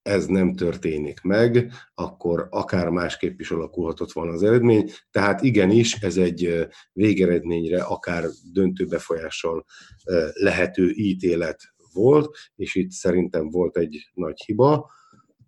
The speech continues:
Mm, nem gondolom azt, hogy egyébként tendenciózusan fújt volna a bíró, csak itt,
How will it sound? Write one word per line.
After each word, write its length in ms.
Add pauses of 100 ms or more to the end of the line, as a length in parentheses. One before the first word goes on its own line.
(340)
Mm, 320 (120)
nem 400
gondolom 480
azt, 260
hogy 360 (240)
egyébként 580
tendenciózusan 920
fújt 280
volna 260
a 80
bíró, 320
csak 240
itt, 300